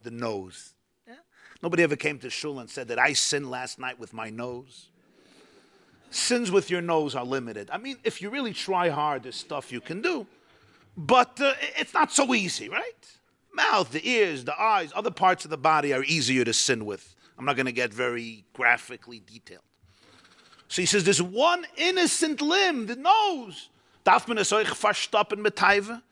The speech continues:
So now we have to stuff this also with temptation.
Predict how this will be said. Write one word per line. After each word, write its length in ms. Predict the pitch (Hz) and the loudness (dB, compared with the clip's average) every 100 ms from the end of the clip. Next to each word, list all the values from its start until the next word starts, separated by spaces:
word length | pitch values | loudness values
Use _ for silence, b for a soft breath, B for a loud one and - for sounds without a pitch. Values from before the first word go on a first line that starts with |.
| b b b b | b b b b
So 220 | - 160 | -4 0
now 200 | 180 208 | 2 2
we 120 | 196 | 2
have 260 | 185 190 - | 2 2 0
to 100 | 170 | 0
stuff 540 | - - - 196 - | 2 2 4 4 4
this 240 | 151 180 | -2 -2
also 280 | 165 190 - | -4 -6 -6
with 200 | 190 185 | -8 -8
temptation. 640 | 202 180 196 208 - - | -10 -10 -6 -4 -4 -10